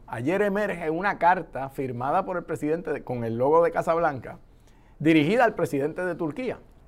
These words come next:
donde basic-, es una carta que la gente pensaba que era falsa, porque dice cosas como, "Yo les recomiendo que no sea tonto, no se haga el tonto,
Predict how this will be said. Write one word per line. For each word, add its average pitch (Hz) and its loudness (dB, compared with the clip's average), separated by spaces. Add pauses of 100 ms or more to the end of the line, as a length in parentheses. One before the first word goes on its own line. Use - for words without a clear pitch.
(760)
donde 156 6
basic-, 160 2
es 165 4
una 214 -2
carta 208 -2
que 180 -4
la 143 0
gente 151 -6
pensaba 170 0
que 139 0
era 180 4 (640)
falsa, 226 6 (600)
porque 214 8
dice 240 2
cosas 220 2
como, 151 -2 (560)
"Yo 143 6
les 170 6
recomiendo 190 2
que 135 -6
no 139 -2
sea 165 2
tonto, 190 6
no 143 -2
se - -2
haga 180 4
el 143 -2
tonto, 185 0